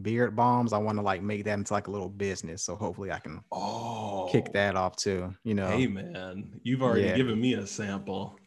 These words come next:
Speaker 1: <laughs>
Speaker 2: And, you know, <laughs> and it smells great. And
Speaker 1: Yeah,
Speaker 2: it's
Speaker 1: man.
Speaker 2: really easy to put on. Like, it's a really light, it's not like I'm super coated. So I like that,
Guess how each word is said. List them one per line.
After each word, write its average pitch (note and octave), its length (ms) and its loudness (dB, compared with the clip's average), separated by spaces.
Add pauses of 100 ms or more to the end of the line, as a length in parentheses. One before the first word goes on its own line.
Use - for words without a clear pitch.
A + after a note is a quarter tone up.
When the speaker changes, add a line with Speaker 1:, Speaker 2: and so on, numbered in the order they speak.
(120)
Speaker 1:
<laughs> E3+ 60 -4 (200)
Speaker 2:
And, G3+ 180 8
you A#2 80 8
know, E3 160 8 (260)
<laughs> - 300 4
and F#3+ 1200 6 (800)
it C3 60 10
smells C#3+ 360 8
great. G#2+ 640 6 (400)
And - 0 -
Speaker 1:
Yeah, B2 220 12
Speaker 2:
it's - 20 6
Speaker 1:
man. G#2 140 2
Speaker 2:
really C#3+ 220 12
easy A#2+ 380 12
to A#2 80 10
put A#2+ 200 8
on. G#2 300 6
Like, G#2 180 2
it's A2+ 140 6
a A2+ 80 8
really A2+ 280 6
light, A2 500 4
it's A2+ 200 0
not A2+ 220 4
like A2 160 2
I'm G2+ 160 2
super G#2+ 420 0
coated. G#2 840 4 (220)
So A#2+ 200 4
I A2+ 100 8
like G#2 300 4
that, F2 460 2